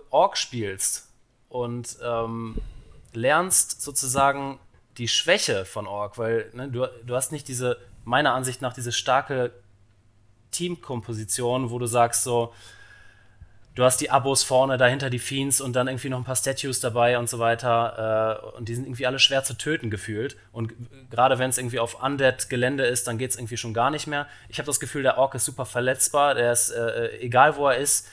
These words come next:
so ein Headhunter, gerade bei der Headhunter-Taktik fällt halt so schnell, das heißt, dein Micromanagement muss, ähm, ja, ziemlich gut sein, ne? Also man muss halt schaffen, in der Gruppe die einzelnen Einheiten zurückzuschicken. Aber wenn man das geschafft hat, würde ich sagen, hat man den essentiellen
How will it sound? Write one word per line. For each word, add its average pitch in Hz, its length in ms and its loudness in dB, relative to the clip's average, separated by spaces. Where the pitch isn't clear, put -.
so - 120 -6
ein 120 40 0
Headhunter, 139 680 2
gerade 151 280 4
bei 131 100 2
der 120 100 2
Headhunter-Taktik 127 720 -6
fällt 139 300 -6
halt 127 160 -4
so 135 260 -4
schnell, 160 500 0
das - 180 0
heißt, 131 280 2
dein 120 180 2
Micromanagement 131 880 0
muss, 127 460 -4
ähm, 117 640 -2
ja, 117 300 4
ziemlich 170 360 0
gut 208 200 -4
sein, 85 300 2
ne? 135 200 6
Also 139 200 6
man 139 200 0
muss 170 160 4
halt 151 320 6
schaffen, 156 440 2
in 170 140 0
der 165 100 4
Gruppe 151 320 0
die 135 120 0
einzelnen 143 340 2
Einheiten 135 340 0
zurückzuschicken. 110 600 -4
Aber 117 140 0
wenn 131 100 2
man 139 100 0
das 202 200 4
geschafft - 380 -2
hat, 101 200 -4
würde 127 140 -6
ich 123 60 -4
sagen, 139 280 0
hat 143 120 -4
man 143 120 -4
den 131 140 -6
essentiellen 147 720 0